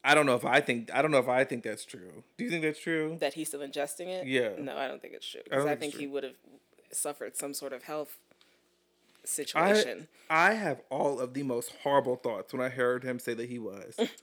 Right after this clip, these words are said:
Speaker 2: <laughs>
Speaker 1: I'm not gonna say what they are because the feds.
Speaker 2: The feds.
Speaker 1: The feds. However, child, I had all of the, the horrible thoughts.
Speaker 2: I do want to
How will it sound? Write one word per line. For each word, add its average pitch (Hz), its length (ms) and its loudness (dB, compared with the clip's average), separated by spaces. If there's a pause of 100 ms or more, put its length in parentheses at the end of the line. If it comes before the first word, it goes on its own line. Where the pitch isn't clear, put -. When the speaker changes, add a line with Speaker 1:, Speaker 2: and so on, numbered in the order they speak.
(140)
Speaker 2:
<laughs> - 380 -20
Speaker 1:
I'm 135 120 2
not 143 100 2
gonna 135 120 2
say 135 140 4
what 131 120 0
they 127 100 -2
are 123 160 0
because 120 440 -4 (260)
the 127 100 -4
feds. 135 520 0 (260)
Speaker 2:
The 170 200 -14
feds. - 680 -12
Speaker 1:
The 135 160 6
feds. 135 560 4
However, 131 680 2 (200)
child, 120 420 0
I 135 100 0
had 147 220 -2 (140)
all 147 220 2
of 131 100 -2
the, 123 120 -4 (140)
the 127 100 -10
horrible 123 360 -4
thoughts. - 420 -16 (340)
Speaker 2:
I 196 60 -4
do 262 240 -2
want 196 300 4
to 160 760 0